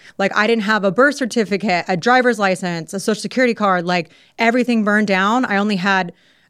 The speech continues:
a pair of clothes on my back, and that's it. But luckily, we all survived, and it taught me to be humble and discipline and work, work, work to try to build back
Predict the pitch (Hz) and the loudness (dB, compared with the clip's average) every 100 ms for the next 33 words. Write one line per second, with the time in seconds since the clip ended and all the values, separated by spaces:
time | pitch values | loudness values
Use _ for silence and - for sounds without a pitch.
0 | 196 185 175 214 214 214 214 202 170 175 | -2 0 0 0 0 0 0 0 0 0
1 | 175 180 180 175 190 165 - - 214 220 | -2 -2 -4 -4 -2 -4 -6 -4 0 2
2 | 233 254 226 214 208 240 220 185 190 220 | 2 2 2 2 0 0 0 2 2 2
3 | 262 - - - - 202 190 214 208 214 | 0 -8 -20 -16 -4 -4 0 0 0 0
4 | 208 196 190 196 190 202 226 233 247 - | -2 -2 -2 0 2 2 4 4 2 0
5 | 190 185 180 156 196 196 233 214 208 208 | -2 0 -2 -2 -2 0 -2 -2 0 0
6 | 214 202 175 185 190 190 185 180 175 180 | -2 -2 -2 0 0 0 -2 -2 -2 2
7 | 202 208 - - 196 185 165 190 190 170 | 2 -2 -6 -4 -2 -2 -2 0 0 0
8 | 175 | -4